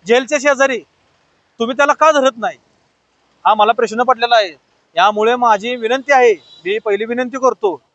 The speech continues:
की लवकरात लवकर हा तुम्ही, अ, गुटखाचा जो आहे कार्यकर्ते सगळे, हे सगळे धरा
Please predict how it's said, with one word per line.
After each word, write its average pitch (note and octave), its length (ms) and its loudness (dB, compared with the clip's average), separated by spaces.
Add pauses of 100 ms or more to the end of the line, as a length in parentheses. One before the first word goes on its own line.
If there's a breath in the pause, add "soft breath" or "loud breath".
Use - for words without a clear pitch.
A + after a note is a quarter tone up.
(360)
की F#3 120 -2
लवकरात F#3 360 2
लवकर A3+ 500 2 (180)
हा G3 200 2
तुम्ही, A3+ 500 -6 (360)
अ, D#3+ 60 -10
गुटखाचा G#3 520 0 (140)
जो G#3 100 4
आहे A3 260 4
कार्यकर्ते A3+ 540 -2
सगळे, A3+ 320 0 (440)
हे E3+ 80 -12
सगळे A3+ 280 2
धरा A#3+ 340 4